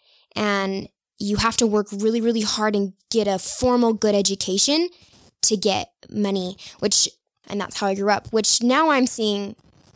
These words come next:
that's not necessarily true. Money is not hard to come by. It's just a trait of value.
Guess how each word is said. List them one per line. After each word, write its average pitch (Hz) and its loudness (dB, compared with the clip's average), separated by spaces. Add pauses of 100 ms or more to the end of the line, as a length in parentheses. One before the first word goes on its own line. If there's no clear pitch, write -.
(100)
that's 214 -2
not 294 -4
necessarily 247 0
true. - -2 (520)
Money 262 2
is 240 2
not 233 0
hard 220 0
to 208 -2
come 202 -2
by. 214 -6 (200)
It's - -2
just - 0 (100)
a 208 -8
trait 240 0
of 208 0
value. 208 -6